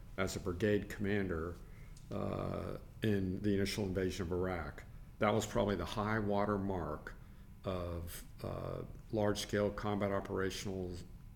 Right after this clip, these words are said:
combat operations expertise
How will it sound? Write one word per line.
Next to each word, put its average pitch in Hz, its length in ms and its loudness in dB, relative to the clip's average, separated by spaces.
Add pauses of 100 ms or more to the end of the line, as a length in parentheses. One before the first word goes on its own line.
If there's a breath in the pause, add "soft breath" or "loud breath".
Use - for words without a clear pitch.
(200)
combat 104 320 2
operations 98 1080 0 (680 loud breath)
expertise - 1080 0